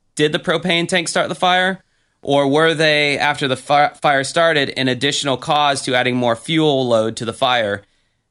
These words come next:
Did these tanks belong there, or were they brought there prior to the fire? So those are the things that we're looking at.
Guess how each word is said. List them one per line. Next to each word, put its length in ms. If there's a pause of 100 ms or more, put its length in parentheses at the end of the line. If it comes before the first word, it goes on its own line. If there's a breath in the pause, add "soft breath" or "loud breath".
(100)
Did 180
these 180
tanks 320
belong 460
there, 320
or 80
were 180
they 120
brought 360
there 160
prior 320
to 80
the 100
fire? 380
So 180
those 280
are 40
the 80
things 260
that 100
we're 80
looking 320
at. 260